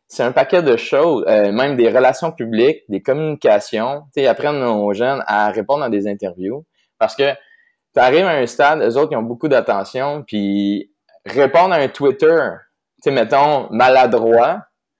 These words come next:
ben, ça se peut que ça t'amène des problèmes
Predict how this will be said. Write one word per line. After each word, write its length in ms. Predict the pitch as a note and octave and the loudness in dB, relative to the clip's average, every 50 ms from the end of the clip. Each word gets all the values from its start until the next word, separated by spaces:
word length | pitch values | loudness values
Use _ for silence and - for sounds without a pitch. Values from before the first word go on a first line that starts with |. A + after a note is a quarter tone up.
| _ _ _ _ _ _ _ - | _ _ _ _ _ _ _ -2
ben, 160 | A2 A2+ B2+ | 0 0 0
ça 180 | - - D3 C#3+ | 2 2 0 0
se 80 | - | 0
peut 140 | - G#3 A#3 | 0 0 0
que 60 | A3+ | 2
ça 140 | - - E3+ | 2 0 2
t'amène 480 | D#3 - D3 D3 D#3 E3+ F#3 F#3 F3+ D#3+ | 2 2 2 2 2 2 2 2 2 2
des 120 | D3+ C#3 | 0 0
problèmes 560 | - - - C#3+ C3 C3 C#3+ D3+ E3 E3+ E3 | -2 0 0 2 2 4 2 2 0 -2 -4